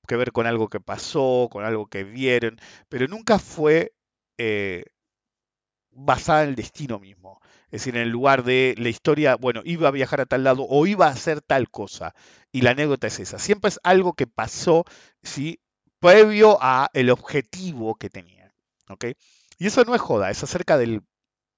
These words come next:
caminar el camino que te destina. Es como alguna vez lo dije al pasar. Los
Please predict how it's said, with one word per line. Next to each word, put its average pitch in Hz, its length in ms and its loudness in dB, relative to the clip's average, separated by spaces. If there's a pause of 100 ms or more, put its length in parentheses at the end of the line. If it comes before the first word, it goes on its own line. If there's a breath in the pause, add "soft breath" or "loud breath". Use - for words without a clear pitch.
(220)
caminar 135 360 0
el 143 120 -2
camino 131 520 -6
que 117 120 -12
te 101 320 -10 (320 soft breath)
destina. 123 400 -2
Es 117 60 -4
como 120 360 -14
alguna 123 280 -4
vez 131 100 0
lo 113 100 0
dije 110 260 -6
al 95 100 -4
pasar. 87 380 -12 (840)
Los 123 420 -10